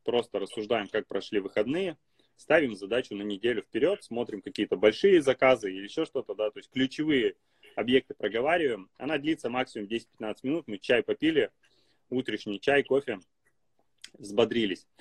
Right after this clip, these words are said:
Также есть в отделе продаж ежедневная планерка утренняя, она длится десять-пятнадцать минут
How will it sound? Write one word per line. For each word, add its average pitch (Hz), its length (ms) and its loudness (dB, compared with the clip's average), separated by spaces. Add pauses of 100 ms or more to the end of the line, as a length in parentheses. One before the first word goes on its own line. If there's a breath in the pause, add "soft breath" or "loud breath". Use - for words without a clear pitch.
(580 soft breath)
Также 147 280 6
есть 143 380 0
в 123 140 -4
отделе 139 340 0
продаж 120 400 -4
ежедневная 131 640 -4
планерка 120 420 -4
утренняя, 139 480 -4
она 117 160 -8
длится 117 320 -14
десять-пятнадцать 113 840 -8
минут 131 440 -6